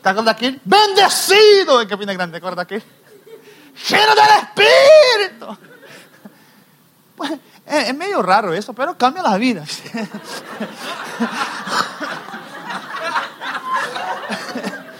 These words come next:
Transforma a las personas.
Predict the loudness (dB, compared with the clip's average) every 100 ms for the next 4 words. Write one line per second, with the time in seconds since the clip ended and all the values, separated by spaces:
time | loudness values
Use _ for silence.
0 | -20 -20 -4 -2 -2 -6 -6 -10 -12 -16
1 | -20 -20 -20 -20 -20 -20 -20 -20 -20 -18
2 | -18 -18 -18 -20 -20 -20 -20 -20 -20 -20
3 | -4 2 2 4 2 4 2 2 -2 -2
4 | -6 -6